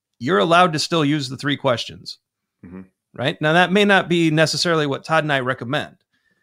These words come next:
Speaker 1: but you are still allowed to use the three questions. And so just because they were taken out does not mean they, they're,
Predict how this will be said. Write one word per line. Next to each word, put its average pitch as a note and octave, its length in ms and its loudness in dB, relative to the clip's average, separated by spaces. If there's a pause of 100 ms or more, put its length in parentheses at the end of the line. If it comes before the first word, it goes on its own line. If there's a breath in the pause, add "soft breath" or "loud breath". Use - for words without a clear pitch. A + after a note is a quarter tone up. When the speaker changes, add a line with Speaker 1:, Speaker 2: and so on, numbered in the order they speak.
(200)
Speaker 1:
but C3 220 -2
you E3+ 180 -2
are D#3+ 120 2
still F3 360 0
allowed D#3+ 380 2
to D#3 100 -8
use C3 340 -4
the B2+ 120 -6
three C3 200 -6
questions. A2+ 500 -8
And G#2 120 -14
so A#2+ 120 -8
just C3+ 200 -4
because C3+ 260 -2
they B2+ 80 -2
were A#2+ 80 -2
taken D3 300 -2
out G3+ 220 2
does C3+ 140 -2
not C#3 240 2
mean C3+ 200 0
they, G#2+ 300 -6 (520)
they're, G#2 220 -6